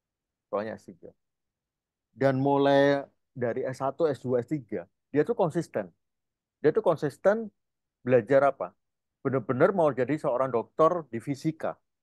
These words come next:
Ya, jadi S tiga-nya S tiga fisika. Ya. Waktu diminta membaca grafologinya, ya, waktu itu saya harus bilang ke dia, "Mbak, meskipun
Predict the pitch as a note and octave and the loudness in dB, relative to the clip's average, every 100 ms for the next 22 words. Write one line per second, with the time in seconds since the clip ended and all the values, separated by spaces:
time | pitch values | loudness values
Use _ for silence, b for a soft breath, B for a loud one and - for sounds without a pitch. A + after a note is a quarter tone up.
0 | _ _ _ - F#2 G2 B2 - C#3 - | _ _ _ -10 -8 -6 -2 -2 -2 -2
1 | C3+ C3 D3+ - D3 B2 - A#2+ B2 - | 0 0 -2 -6 -2 -2 -2 -6 -10 -8
2 | F2+ _ _ _ _ _ _ _ _ - | -10 _ _ _ _ _ _ _ _ -20
3 | F#2 _ _ _ _ _ _ _ - D#3 | -20 _ _ _ _ _ _ _ 0 0
4 | D3 F#3 E3+ D#3 - - C3 C#3 F3+ - | 2 2 2 2 -4 -4 -2 0 0 0
5 | F#3 D#3+ D#3 C3 C3 C#3+ B2 B2 C#3 C3+ | 0 2 2 4 2 0 0 -2 -2 -4
6 | B2+ D#3+ E3+ G2 A2+ _ _ _ - G#2 | -2 -4 -6 -8 -10 _ _ _ -8 -8
7 | G2 - C#3 F#3 F#3 G3 G3 B2 A2+ B2 | -10 -6 -4 -4 -2 0 2 2 -2 -2
8 | A#2+ C3 A#2+ A#2 F#2 _ _ _ _ C#3+ | -2 -4 -4 -4 -4 _ _ _ _ 2
9 | E3 - _ _ _ _ _ _ _ _ | 2 2 _ _ _ _ _ _ _ _
10 | _ _ _ _ _ _ _ _ _ - | _ _ _ _ _ _ _ _ _ -2
11 | D#3+ D#3 - - E3 G#3+ | 2 2 0 -6 -2 -2